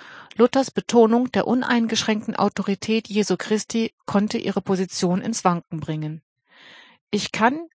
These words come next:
nicht widerrufen." Als Luther auf dem Reichstag in Worms fünfzehnhunderteinundzwanzig aufgefordert wurde,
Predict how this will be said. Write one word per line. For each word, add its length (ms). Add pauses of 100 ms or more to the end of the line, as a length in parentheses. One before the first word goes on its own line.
(120)
nicht 420
widerrufen." 720 (500)
Als 220
Luther 300
auf 140
dem 140
Reichstag 760
in 240
Worms 520
fünfzehnhunderteinundzwanzig 1600
aufgefordert 760
wurde, 300